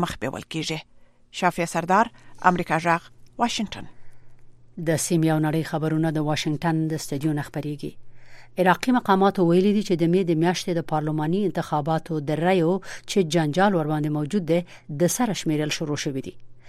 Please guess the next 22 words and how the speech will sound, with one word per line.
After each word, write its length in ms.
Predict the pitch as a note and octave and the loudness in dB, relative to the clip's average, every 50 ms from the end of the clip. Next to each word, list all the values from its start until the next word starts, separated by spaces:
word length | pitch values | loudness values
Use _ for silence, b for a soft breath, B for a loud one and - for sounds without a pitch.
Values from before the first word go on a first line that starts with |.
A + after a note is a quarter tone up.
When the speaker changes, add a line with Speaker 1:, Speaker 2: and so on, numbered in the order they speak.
| b b b - | b b b -4
Speaker 2:
دغه 160 | E3+ E3 G3 G3 | -2 -2 0 2
چارواکو 400 | - F#3+ F#3 F#3 G3 F#3+ - G3 F3+ | 2 2 4 4 2 2 2 2 2
نن 80 | F#3 F3 | 4 4
د 80 | F3 E3+ - | 2 0 0
سه 140 | - F#3 - | 0 0 0
شنبې 240 | - F3 E3 D#3+ E3+ E3 | 0 0 0 0 0 0
په 60 | - D#3+ | 0 0
ورځ 180 | D3 D#3+ D#3 D3+ | 0 0 0 0
وویل 240 | F3 F#3 G3 F#3+ F3+ - | 2 2 2 2 2 0
چې 60 | F3 D#3+ D3 | -4 -2 -2
د 40 | D#3+ D3 - | -2 -4 -2
څو 80 | - F#3 F3 C3+ | -2 -2 -2 -2
هفتو 360 | E3 D#3+ - - - - E3+ E3 | -2 -4 -6 -6 -4 -2 -2 -2
ځنډ 260 | D3 D3+ F3+ F3 F3 D#3+ | 0 0 0 2 2 0
نه 60 | D#3 D3+ D3 | -2 -2 0
وروسته 320 | E3 A#3 - - - F#3 F#3 F3+ B B B B B B B E3+ | 0 0 0 2 2 2 2 2 B B B B B B B 4
د 120 | E3+ G#3 A#3 | 6 6 6
نوي 140 | B3+ B3+ B3+ A3+ | 6 4 4 2
حکومت 300 | B3+ - B3 G#3 A#3 A#3 G3+ | 2 0 0 0 0 2 2
د 100 | A3 A3 G#3 | 0 2 2
جوړېدو 340 | G#3+ G#3+ G#3+ G#3+ G3+ A3+ A#3 G#3 | 2 2 2 2 2 2 2 0
لپاره 300 | A3+ A3+ - A3+ A3+ A3+ | 0 0 0 0 0 0